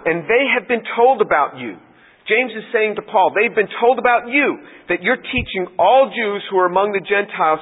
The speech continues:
to forsake Moses, telling them not to circumcise their children, nor are walking, nor to walk according to the customs." Now that's totally untrue, and James knows it. James knows that that is a false report that's going around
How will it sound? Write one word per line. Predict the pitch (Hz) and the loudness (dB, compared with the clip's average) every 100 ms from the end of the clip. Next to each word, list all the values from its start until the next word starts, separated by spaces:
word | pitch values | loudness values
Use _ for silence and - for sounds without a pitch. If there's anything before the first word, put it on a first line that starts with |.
| - | -8
to | - | -16
forsake | - - - 226 226 | -14 -10 -2 -2 0
Moses, | 190 156 156 175 - - - - | 2 2 0 -8 -12 -20 -20 -4
telling | 208 190 175 | 0 2 0
them | 156 147 156 | -2 -4 0
not | 220 277 | 0 0
to | 214 - | -8 -4
circumcise | 196 180 - 165 160 | -4 -4 -2 0 0
their | 160 151 - | -4 -8 -4
children, | 160 165 165 - - | -2 -2 -6 -12 -6
nor | 151 202 233 | 2 4 4
are | 196 | 4
walking, | 175 190 190 196 - - 156 | 4 4 2 -8 -12 -12 -2
nor | 180 208 226 220 - - _ _ | 2 4 4 -2 -14 -20 _ _
to | - | -4
walk | 175 180 175 | 2 4 4
according | 165 139 175 180 175 | -2 -4 0 0 -2
to | 180 | -6
the | - | -10
customs." | - 180 165 131 135 - _ - 185 | -2 -2 -2 -8 -14 -20 _ -10 -4
Now | |
that's | 233 269 - - - | -2 -2 -6 -20 -6
totally | 269 277 233 | -2 -2 -2
untrue, | 214 220 214 269 | -4 -4 -6 -6
and | 208 160 | -6 -6
James | 214 233 208 | -8 -8 -6
knows | 240 269 202 | -2 -2 -4
it. | 131 - _ _ - - - | -14 -16 _ _ -20 -16 -6
James | 233 247 170 | -6 -6 -8
knows | 185 220 247 220 - | -2 2 4 2 -4
that | 165 | -4
that | 185 208 | -2 -2
is | 180 | -4
a | 175 - | -8 0
false | 190 220 - | 0 0 -4
report | 185 - 214 196 | -20 -6 -2 -2
that's | 143 - | -6 -8
going | 175 180 190 | -4 -2 -2
around | 175 151 151 | -2 0 -2